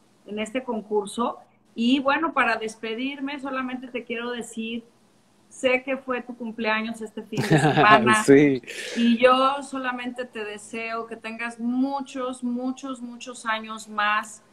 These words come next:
Speaker 1: de celebración, de felicidad y de poder dar tanto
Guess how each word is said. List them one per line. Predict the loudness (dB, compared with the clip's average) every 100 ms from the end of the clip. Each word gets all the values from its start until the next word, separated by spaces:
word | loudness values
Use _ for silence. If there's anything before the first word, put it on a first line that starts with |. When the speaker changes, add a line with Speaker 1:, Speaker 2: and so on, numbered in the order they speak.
| _ _ _
Speaker 1:
de | -6 -6
celebración, | -2 -2 -2 -2 -4 -4 -2 -2 -2
de | -6 -8
felicidad | -6 -6 -8 -10 -12 -4 2 4 4 0 -6 -20 _ _
y | -8
de | -6 -4
poder | -6 -6 -6 -6 -2
dar | -2 -2 -8 0
tanto | 0 0 -8 -14